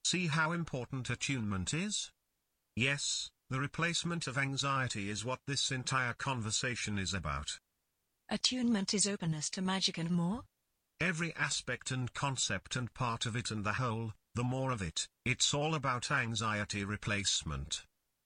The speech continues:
Speaker 1: Yes, that's part of it. Attunement is also connectivity to flow, to pattern, to the larger movement of life.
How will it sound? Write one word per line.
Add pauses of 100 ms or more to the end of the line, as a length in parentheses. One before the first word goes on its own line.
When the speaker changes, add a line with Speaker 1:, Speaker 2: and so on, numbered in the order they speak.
(240)
Speaker 1:
Yes, (180)
that's
part
of
it. (200)
Attunement
is
also
connectivity
to
flow, (180)
to
pattern, (220)
to
the
larger
movement
of
life.